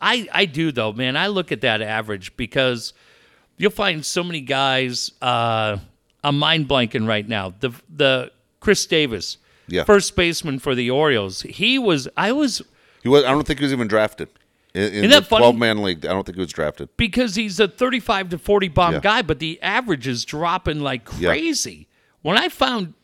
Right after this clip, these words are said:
Speaker 1: Chris Davis a couple years ago and I was able to steal him as my last guy, he hit me, I think, forty home runs, and he probably hit two forty. I think his
Speaker 2: Yeah.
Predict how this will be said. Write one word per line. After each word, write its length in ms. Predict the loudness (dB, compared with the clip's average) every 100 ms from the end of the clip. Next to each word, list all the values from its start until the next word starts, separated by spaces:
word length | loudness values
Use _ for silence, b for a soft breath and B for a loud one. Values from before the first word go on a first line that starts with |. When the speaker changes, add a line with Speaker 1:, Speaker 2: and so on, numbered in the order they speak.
| _
Speaker 1:
Chris 260 | -4 -4 0
Davis 420 | -2 0 -2 -4
a 60 | -4
couple 280 | -4 -4 -4
years 380 | -2 -2 -2
ago 240 | 0 0 0
and 100 | -2
I 60 |
was 200 | -2 -2 -2
able 240 | -2 -2
to 40 | -2
steal 440 | -4 -4 -2 -2
him 200 | 0 -2
as 200 | -2 -4
my 140 | -6 -6
last 460 | -2 -2 -2 -6 -2
guy, 380 | 0 2 0 -6 b b b b b b _
he 160 | 2 2
hit 180 | 2
me, 220 | -2 -6 -8 _ _
I 100 | 0
think, 260 | 2 0 0
forty 380 | 2 2 2
home 300 | 2 2 2
runs, 480 | 2 2 0 -2 -6 -16 _ _ _
and 80 | 0
he 80 | 2
probably 320 | 2 0 0
hit 240 | -2 -2
two 160 | -2 -4
forty. 420 | -2 -2 -2 -2
I 40 | -4
think 220 | -4 -4
his 160 | -2
Speaker 2:
Yeah. 60 | 0